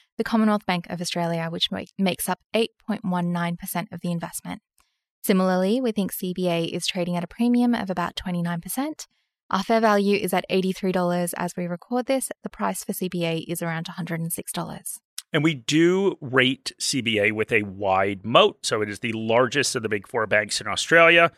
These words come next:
Speaker 2: And collectively, these four banks control seventy-five percent of business and consumer lending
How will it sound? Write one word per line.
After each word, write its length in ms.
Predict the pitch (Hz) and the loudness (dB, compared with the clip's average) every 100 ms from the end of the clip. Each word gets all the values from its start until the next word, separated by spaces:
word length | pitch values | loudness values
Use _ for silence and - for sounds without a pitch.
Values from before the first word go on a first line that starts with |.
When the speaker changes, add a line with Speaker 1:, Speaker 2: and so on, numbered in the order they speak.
| _ _ _ | _ _ _
Speaker 2:
And 320 | 139 131 127 - _ - | 6 6 6 -2 _ -16
collectively, 680 | - 143 170 - 147 131 110 | -2 4 4 4 -2 0 0
these 220 | 107 120 | 0 -2
four 240 | - 135 135 | 0 4 6
banks 280 | 113 110 | 4 2
control 340 | - 127 131 117 | -4 -4 -2 0
seventy-five 800 | - 160 147 165 165 127 120 127 | 2 4 2 0 0 4 4 4
percent 360 | 127 110 - - | -2 -4 -6 -8
of 120 | 123 | -4
business 400 | 123 104 110 - | -2 -2 -4 -6
and 80 | 107 | -6
consumer 520 | 113 - - 107 104 | -8 -6 -6 -8 -10
lending 540 | 107 147 156 147 147 | 2 4 6 4 4